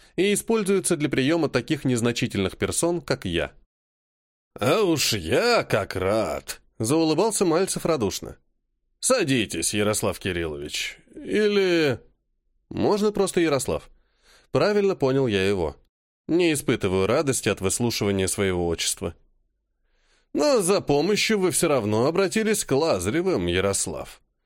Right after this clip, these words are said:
Сказал он столь укоризненно, словно ожидал, что я с накопителями должен был прибежать к нему. Не за помощью,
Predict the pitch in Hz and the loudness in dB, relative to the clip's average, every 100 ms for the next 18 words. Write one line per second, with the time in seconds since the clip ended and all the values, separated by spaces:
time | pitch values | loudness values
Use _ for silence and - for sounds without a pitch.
0 | _ _ - - 160 208 208 175 - 190 | _ _ -6 0 2 2 2 0 2 0
1 | 170 147 165 190 156 135 107 87 82 135 | 2 2 0 0 0 0 0 0 -2 0
2 | 117 113 113 98 110 104 147 117 - 107 | 0 2 2 2 0 2 2 0 0 0
3 | 139 135 131 113 190 175 151 123 107 120 | 0 0 0 0 0 0 0 0 2 0
4 | 117 110 120 107 98 98 110 - 107 101 | 0 0 0 0 0 0 0 -2 -2 0
5 | 98 85 78 _ _ _ _ _ _ _ | 0 -2 -4 _ _ _ _ _ _ _
6 | _ _ - 104 117 127 170 160 107 - | _ _ -2 0 2 0 0 0 0 -2
7 | - - | -6 -10